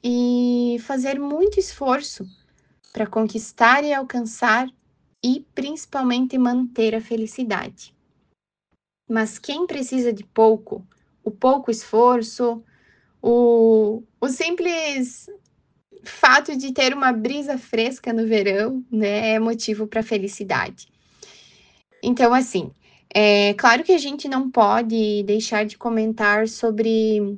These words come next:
algumas condições psicológicas, né, que afetam diretamente a felicidade, como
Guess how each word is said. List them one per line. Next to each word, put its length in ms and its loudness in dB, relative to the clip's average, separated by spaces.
algumas 400 -2
condições 480 -6
psicológicas, 1160 -2
né, 400 -6
que 80 -8
afetam 460 0
diretamente 800 0
a 40 -6
felicidade, 880 -4
como 920 -2